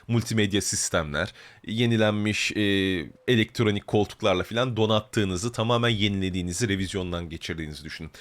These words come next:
Dışarıdan baktığınızda çok klasik bir araç gibi en azından o dönemlere ait gözüküp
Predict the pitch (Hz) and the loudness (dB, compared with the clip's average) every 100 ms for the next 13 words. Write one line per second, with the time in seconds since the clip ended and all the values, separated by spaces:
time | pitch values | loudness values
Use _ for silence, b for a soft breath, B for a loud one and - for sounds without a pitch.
0 | B B 117 117 101 101 98 92 - 98 | B B 0 2 4 2 2 0 0 -4
1 | 90 85 95 - 82 _ _ - 101 - | -2 -4 -4 -4 -6 _ _ -2 0 0
2 | 110 - - B B B 101 95 87 - | -2 -6 -8 B B B 0 2 2 -2
3 | 82 - 92 85 90 80 92 87 82 87 | -4 -2 -2 -4 -4 -4 -2 -2 -2 -2
4 | - 90 87 - 101 87 - | -2 2 2 0 -2 -4 -6